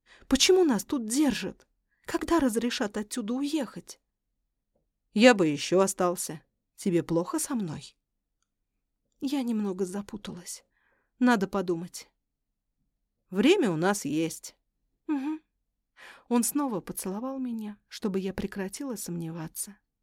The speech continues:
Привалился рядом на постели, просунул ладонь под мою футболку и освободил грудь от бюстгальтера. Даже не спрашивала разрешения на активные действия. Я сама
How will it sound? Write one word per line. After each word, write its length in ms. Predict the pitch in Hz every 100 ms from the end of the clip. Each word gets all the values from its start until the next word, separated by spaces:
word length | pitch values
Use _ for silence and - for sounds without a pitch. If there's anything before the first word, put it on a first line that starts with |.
| _
Привалился 680 | - 180 175 226 359 - 185
рядом 320 | 175 156 160
на 100 | 170
постели, 640 | - 165 - 277 269 262 - _
просунул 520 | 220 208 - 277 196
ладонь 440 | 175 170 233 269 254
под 180 | 214
мою 300 | 190 196 190
футболку 760 | 190 208 180 170 185 - - 180 _ _ _
и 80 | 196
освободил 640 | 185 - 185 196 202 262
грудь 380 | 196 190 208 -
от 140 | - 185
бюстгальтера. 800 | 190 185 180 160 - 170 156 - _ _ -
Даже 320 | 208 311 330
не 100 | 330
спрашивала 640 | - - 311 - 190 175
разрешения 680 | 175 175 185 180 220 185 175
на 120 | 170 165
активные 540 | - 214 180 175 175
действия. 680 | 170 175 - - 165 160 - _ _
Я 180 | 277 277
сама 380 | - 175 165